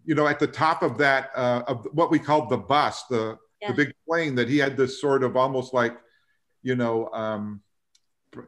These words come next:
Speaker 1: his private office, very much, you know, in the Captain Nemo world of things. And, um, so that, that was the idea. And then, you know, just lo-, lot, lots of souvenirs and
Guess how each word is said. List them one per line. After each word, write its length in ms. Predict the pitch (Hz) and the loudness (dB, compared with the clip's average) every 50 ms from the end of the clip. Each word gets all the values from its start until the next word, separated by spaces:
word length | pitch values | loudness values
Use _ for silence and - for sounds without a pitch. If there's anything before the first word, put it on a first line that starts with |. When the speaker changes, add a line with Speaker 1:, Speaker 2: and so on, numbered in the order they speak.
| _ - - - - _ _ - | _ -20 -20 -20 -20 _ _ -8
Speaker 1:
his 140 | 127 123 | -8 -8
private 480 | - - - 160 156 160 160 151 143 - - | -8 -6 -2 0 2 2 2 2 0 0 2
office, 460 | 120 127 139 135 135 - 143 123 - | 2 2 2 0 0 -2 -2 -4 -2
very 320 | - 139 135 135 135 135 | -2 -2 2 2 2 2
much, 540 | 127 123 127 123 123 - - - - - _ _ _ _ _ _ _ _ - | 2 2 0 0 0 -2 -6 -14 -20 -20 _ _ _ _ _ _ _ _ -6
you 100 | 127 123 | -4 -2
know, 240 | 123 120 117 117 120 | 0 0 0 0 -2
in 80 | 113 | -2
the 80 | 113 113 | -4 -4
Captain 500 | - 147 143 135 139 - 143 127 131 127 | -2 0 0 0 0 -2 -2 -2 0 0
Nemo 420 | 135 147 143 143 139 127 113 110 | 0 0 0 2 2 2 2 0
world 580 | 107 107 113 110 104 101 95 90 87 85 - - _ _ _ _ _ _ _ - | 0 0 0 2 2 0 0 -2 -4 -6 -10 -16 _ _ _ _ _ _ _ -8
of 200 | - 120 117 - | -6 -6 -6 -4
things. 640 | - 131 120 101 95 95 92 92 92 - - - - _ _ - | -2 0 0 0 -2 -6 -10 -12 -14 -16 -18 -20 -20 _ _ -8
And, 340 | 120 113 110 110 110 110 107 | -6 -4 -4 -4 -4 -4 -4
um, 360 | 110 107 104 104 107 101 104 - _ _ _ _ _ | -4 -4 -4 -4 -6 -10 -12 -18 _ _ _ _ _
so 120 | _ - 135 | _ -2 0
that, 240 | 127 151 - - - | 2 2 2 2 0
that 140 | 143 151 156 | 0 0 0
was 140 | 160 123 | -2 -2
the 80 | 139 143 | 0 2
idea. 240 | 135 127 131 147 160 | 2 2 2 2 2
And 100 | 156 135 | 2 0
then, 180 | 135 131 135 123 135 | -2 -2 -4 -4 -4
you 100 | 147 147 | -4 -4
know, 80 | 143 139 | -4 -6
just 180 | 160 165 - | -8 -8 -6
lo-, 160 | 175 143 - - - - | -6 -8 -8 -8 -8 -6
lot, 280 | 156 147 160 - - | -4 -2 -2 -4 -4
lots 320 | 143 139 143 165 170 - - | -4 -4 -4 -4 -4 -4 -6
of 140 | 180 147 120 | -6 -6 -6
souvenirs 720 | - - 170 170 156 165 156 156 156 160 170 175 165 143 | -4 -4 -2 -2 -2 -2 -2 -2 0 0 0 -2 -4 -6
and 280 | 147 143 135 135 127 123 | -8 -10 -8 -10 -12 -14